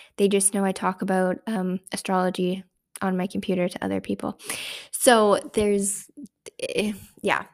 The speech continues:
So if you think your idea is weird, it's not weird. Someone needs it out there. Like, literally, I have, like, a,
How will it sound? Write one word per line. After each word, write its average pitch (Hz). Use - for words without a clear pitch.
So 196
if 196
you 202
think 190
your 220
idea 196
is 185
weird, 175
it's -
not -
weird. -
Someone 185
needs 185
it -
out -
there. 64
Like, -
literally, 180
I -
have, 208
like, 190
a, 180